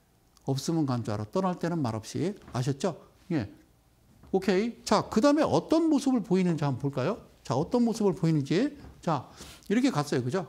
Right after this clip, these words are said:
그다음에 볼까요? 보이시나요? 그죠?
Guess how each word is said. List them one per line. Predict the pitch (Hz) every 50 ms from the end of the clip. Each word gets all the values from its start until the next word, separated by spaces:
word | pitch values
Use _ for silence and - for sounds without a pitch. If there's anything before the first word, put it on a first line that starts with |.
| - -
그다음에 | - - 208 277 269 190
볼까요? | 139 156 - 160 165 214 - - - _ _ _ _ _ _ _ _ _ _ _ _ _ _ _ _ _ _ _ _ _ _ _ _ _ _ _
보이시나요? | - 226 226 214 202 175 165 185 196 - - - _ _ _ _ _ _ _ _ _ _
그죠? | - 226 220 156 -